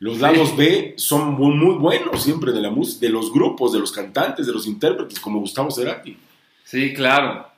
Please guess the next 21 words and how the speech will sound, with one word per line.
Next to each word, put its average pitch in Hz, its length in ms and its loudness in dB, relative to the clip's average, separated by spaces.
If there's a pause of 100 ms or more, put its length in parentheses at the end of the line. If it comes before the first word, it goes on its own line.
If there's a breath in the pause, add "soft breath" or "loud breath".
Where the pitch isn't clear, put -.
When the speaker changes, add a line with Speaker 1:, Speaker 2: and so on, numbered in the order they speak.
(220)
Speaker 1:
En, 127 220 -4
en 147 120 0
una 170 160 4
revista 151 440 0
que 113 320 -2
consumo 127 460 0
mes 147 200 2
con 139 220 -2
mes, 139 560 -2
ahí 127 140 2
venía 139 200 4
el 143 80 4
especial 135 400 0
de 131 60 0
Bocanada, 117 720 -2
y 98 60 -20
lo 110 120 -8
leí 120 240 -2
y - 40 -4
dije, - 420 -14
"Híjole, - 560 -10